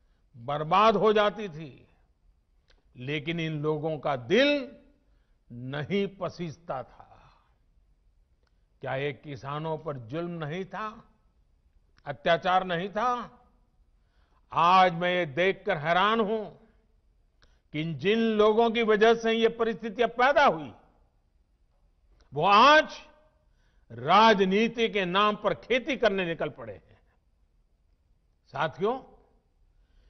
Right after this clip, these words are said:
क्या यूरिया की दिक्कत का पहले कोई समाधान नहीं था?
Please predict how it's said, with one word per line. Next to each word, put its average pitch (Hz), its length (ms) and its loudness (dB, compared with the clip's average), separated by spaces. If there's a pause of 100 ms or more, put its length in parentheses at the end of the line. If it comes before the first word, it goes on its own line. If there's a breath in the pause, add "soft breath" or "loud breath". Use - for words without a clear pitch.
(220)
क्या 233 220 6
यूरिया 247 680 6
की 233 320 -2
दिक्कत 214 640 -4
का 208 140 -2
पहले 196 420 -4
कोई 226 260 0
समाधान 247 500 0
नहीं 269 220 0
था? 320 420 -4